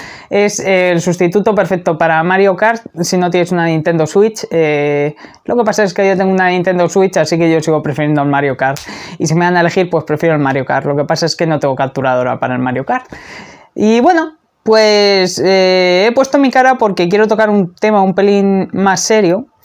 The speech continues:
que, bueno, dado los acontecimientos que han estado sucediendo estos últimos días, bueno, días, meses, pues, eh, he querido comentarlo un poco así por encima.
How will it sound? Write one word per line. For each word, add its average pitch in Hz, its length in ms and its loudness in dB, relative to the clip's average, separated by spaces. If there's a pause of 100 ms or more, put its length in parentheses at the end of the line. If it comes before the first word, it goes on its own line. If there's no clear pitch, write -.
(460)
que, 185 500 2
bueno, 220 280 0
dado 170 1120 4
los 160 380 2
acontecimientos 175 720 0
que 196 60 0
han 190 60 0
estado 190 240 2
sucediendo 196 640 2
estos 180 760 0
últimos 175 420 0
días, 214 320 4
bueno, 208 300 -2 (540)
días, 185 560 0 (140)
meses, 214 580 -2 (680)
pues, 208 500 2
eh, 185 1120 2 (640)
he 226 140 -2
querido 170 760 4
comentarlo 160 460 0
un 151 120 -2
poco 160 200 -2
así 147 200 -2
por 143 140 -2
encima. 139 460 -4